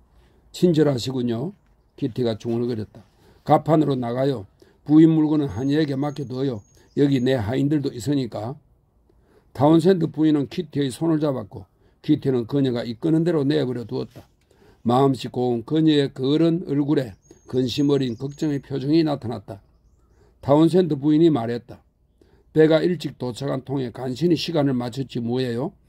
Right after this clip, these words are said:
부인을 놓쳤더라면 많이 속상했을 거예요." "설마 저를 만나러 오신 건가요?"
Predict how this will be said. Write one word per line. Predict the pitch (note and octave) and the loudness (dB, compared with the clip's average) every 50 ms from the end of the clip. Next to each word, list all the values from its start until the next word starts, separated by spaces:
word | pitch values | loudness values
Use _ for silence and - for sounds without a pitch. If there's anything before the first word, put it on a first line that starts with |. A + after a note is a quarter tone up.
| _ _ _ _ _ | _ _ _ _ _
부인을 | - C#3+ D3+ D#3+ D#3 D3+ C#3 C3+ | 4 6 8 8 8 8 4 2
놓쳤더라면 | D3 E3+ D#3+ - C#3+ C#3 - C#3 C#3 C3+ B2+ B2 A#2+ | 0 -2 -2 -4 -8 -10 -6 -6 -4 -4 -4 -4 -6
많이 | A2+ A2 A2+ A#2+ C3 C3+ C3+ | -6 -6 -6 -6 -6 -6 -6
속상했을 | - - D#3+ C#3+ B2+ D3 E3+ D#3 D3+ B2+ C3+ A2+ | -8 -10 -12 -8 -4 -2 -2 -2 -2 -4 -8 -10
거예요." | - - A#2+ A2+ G#2+ G2+ F#2 E2+ - _ _ _ _ _ _ _ _ _ _ _ _ _ _ _ _ _ _ _ _ - - - - - _ _ | -8 -6 -6 -6 -6 -6 -8 -12 -16 _ _ _ _ _ _ _ _ _ _ _ _ _ _ _ _ _ _ _ _ -20 -20 -20 -20 -20 _ _
"설마 | - - C#3 C#3+ C#3+ C#3 C#3 B2+ G#2+ | -4 0 2 4 4 4 2 2 0
저를 | - E3+ F#3+ F3 D#3+ | 0 0 2 2 2
만나러 | C#3 C#3+ D3+ E3 E3 D3+ C#3 C3+ | 0 0 0 0 0 0 -2 -4
오신 | C#3+ C3+ A#2 - C#3+ C3+ | -6 -6 -6 -4 -4 -4
건가요?" | C3 B2+ B2 A2+ G#2+ G#2+ G#2+ B2 - | -4 -4 -6 -6 -6 -6 -6 -8 -8